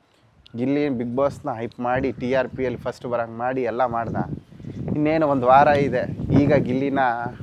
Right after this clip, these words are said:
ಬ್ಯಾಕ್ ಡೌನ್ ಮಾಡಿ ಗಿಲ್ಲಿನ ಸೋಲ್ಸ್ಬೇಕಂತ ಡಿಸೈಡ್ ಮಾಡಿದ್ರು ಏನೋ Bigg Boss ಟೀಮು.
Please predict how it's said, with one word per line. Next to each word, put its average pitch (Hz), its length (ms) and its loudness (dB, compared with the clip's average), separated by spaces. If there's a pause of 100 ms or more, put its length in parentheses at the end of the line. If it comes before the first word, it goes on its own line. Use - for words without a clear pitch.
(160)
ಬ್ಯಾಕ್ 123 220 2
ಡೌನ್ 123 220 0
ಮಾಡಿ 135 320 2 (560)
ಗಿಲ್ಲಿನ 135 340 0
ಸೋಲ್ಸ್ಬೇಕಂತ 131 640 -4
ಡಿಸೈಡ್ 120 340 -4
ಮಾಡಿದ್ರು 113 340 -4
ಏನೋ 139 180 -4
Bigg 113 180 -6
Boss 147 260 0
ಟೀಮು. 110 260 -12